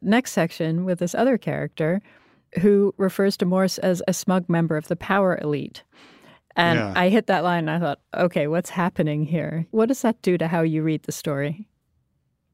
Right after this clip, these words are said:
Speaker 2: You know, I think it's interesting how another good sign of how this story is, is so well put together is its timelessness. You know, now it seems that that kind of thing is happening where how, how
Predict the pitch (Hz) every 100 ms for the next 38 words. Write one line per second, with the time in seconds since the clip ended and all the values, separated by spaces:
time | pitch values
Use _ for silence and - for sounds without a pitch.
0 | _ _ - - - _ _ - 107 151
1 | 143 139 - 160 - 131 - 151 147 117
2 | - 113 107 104 120 110 104 101 _ _
3 | _ _ _ _ _ - 123 135 127 123
4 | 107 120 117 113 107 - 117 113 104 104
5 | - - 117 101 98 - 110 107 95 95
6 | - 101 87 - 107 104 104 95 104 -
7 | 95 95 90 87 92 87 - - - 104
8 | 101 90 - - - 98 95 95 104 107
9 | 101 - 110 104 98 - - - - _
10 | - 107 110 120 - 113 101 - 101 95
11 | - 107 113 - 85 85 85 87 87 85
12 | _ _ _ _ _ _ - 104 98 95
13 | 113 104